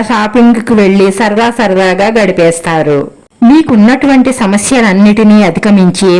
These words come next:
మనశ్శాంతిగా, ప్రశాంతంగా ఉండడం కోసం నిత్యం మీ ఇష్ట దైవాన్ని మనసులో తలుసుకుంటూ ఉండండి. దానివల్ల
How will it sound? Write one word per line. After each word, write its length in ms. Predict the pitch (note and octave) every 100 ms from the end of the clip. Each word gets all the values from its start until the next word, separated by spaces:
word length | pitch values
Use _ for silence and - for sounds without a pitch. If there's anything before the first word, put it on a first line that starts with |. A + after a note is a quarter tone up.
| F#3
మనశ్శాంతిగా, 760 | F#3+ A3+ - C#4+ A3+ G#3+ G3 G#3
ప్రశాంతంగా 680 | G3+ F3+ G#3+ G#3+ G#3 G3+ G3+ G3+
ఉండడం 320 | F3 E3 F3 F3 F3
కోసం 340 | E3 - D#3+ D3+ B2+ - - _ _ _ _ -
నిత్యం 600 | A3 A3 - - A#3+ A#3 A3+
మీ 100 | C4 D4+ C4
ఇష్ట 180 | - E4+ F#4
దైవాన్ని 500 | D4+ B3 B3+ B3+ B3+ A3+
మనసులో 480 | G3+ A#3 C#4 B3 A#3 G#3+ A3
తలుసుకుంటూ 640 | G#3+ A3+ - A#3 A3 A#3 D4+ C#4+
ఉండండి. 540 | G3 F3 E3+ E3 D#3+ C#3+ - - - - _ - G#3+
దానివల్ల 500 | C#4 D4 D4 G#3 F#3